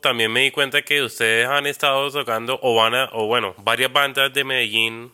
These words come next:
han estado saliendo más hacia el oriente, hacia otras partes.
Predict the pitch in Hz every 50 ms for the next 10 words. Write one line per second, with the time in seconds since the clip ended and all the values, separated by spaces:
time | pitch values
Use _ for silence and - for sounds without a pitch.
0 | _ - 120 127 131 135 131 - 143 135 135 139 131 143 127 117 113 110 110 110
1 | 117 120 127 131 123 123 - - - - - _ _ _ - - - 120 120 131
2 | 120 110 98 92 104 110 113 113 110 - 113 110 104 101 104 - 101 95 95 92
3 | 92 92 _ - 110 110 107 - 123 113 107 - - 110 110 - _